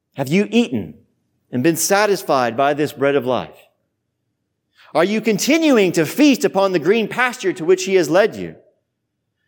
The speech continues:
Are you living not by physical bread alone, but by every word that comes from the mouth of the Lord? The good shepherd feeds his sheep.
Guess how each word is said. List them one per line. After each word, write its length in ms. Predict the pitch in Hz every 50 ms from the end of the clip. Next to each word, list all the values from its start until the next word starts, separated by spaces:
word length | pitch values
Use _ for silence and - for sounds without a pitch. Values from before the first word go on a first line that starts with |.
| _ _ _ _ -
Are 100 | 170 202
you 180 | 233 226 214
living 640 | 190 208 269 285 220 196 160 117 90 82 87 - - _ _ _ _ _ _ _ _ _ _ -
not 180 | 202 233 277 262
by 160 | 254 226 208
physical 480 | - - 226 247 214 254 202 233 220 165
bread 240 | 135 170 190 196
alone, 560 | 196 190 175 175 170 139 113 92 80 78 - - _ _ _ _ _ _ _ _ _ _ -
but 80 | 135
by 120 | - 156 180
every 240 | 196 196 196 208 202
word 420 | 160 147 170 208 208 190 170 143
that 140 | 139 147 143
comes 280 | - 185 185 180 160 135
from 140 | - 151 143
the 40 |
mouth 400 | 139 147 156 147 123 107 - - - - _ -
of 80 | 127
the 60 | 127
Lord? 400 | 131 139 143 113 90 78 76 73 - _ _ _ _ _ _ _ _ _ _ _ _ _ _ _ _ _ _ _ _ _ _ _ _ _ _ _ _ _ _ _ _ _ _ _ -
The 80 | 131
good 260 | 123 - 170 190 196 -
shepherd 500 | - - 190 185 185 147 123 107 90 -
feeds 360 | - - 190 185 175 156 -
his 160 | 156 139 -
sheep. 400 | - - 165 123 92 - - -